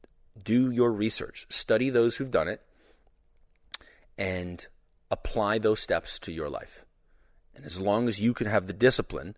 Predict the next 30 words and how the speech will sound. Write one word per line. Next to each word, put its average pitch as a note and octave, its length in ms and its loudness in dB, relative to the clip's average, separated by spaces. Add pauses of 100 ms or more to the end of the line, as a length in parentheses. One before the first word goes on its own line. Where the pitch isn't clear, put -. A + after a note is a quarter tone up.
(320)
to - 140 -6
execute B2 520 2
the C3+ 100 0
steps, - 540 2 (440)
then G#2+ 100 -8
you A2 100 -2
can A2+ 220 -2 (240)
literally C3 360 6
do A#2 180 -2
anything G2+ 320 -6
you E2+ 60 -10
set - 180 -6
your D2 100 -16
mind C#2+ 200 -18
to. - 100 -14 (720)
And G2 100 -6
it F#2+ 80 2
all G#2 140 8
starts - 320 0
with G#2+ 100 -8
fucking, F2+ 440 -6 (500)
starts - 260 6
with F2+ 100 0
a E2+ 40 -2
vision, C3+ 400 6
and F#2+ 120 -8
then F2+ 80 -8
step - 220 2
two B2+ 160 -2
is G#2 140 -4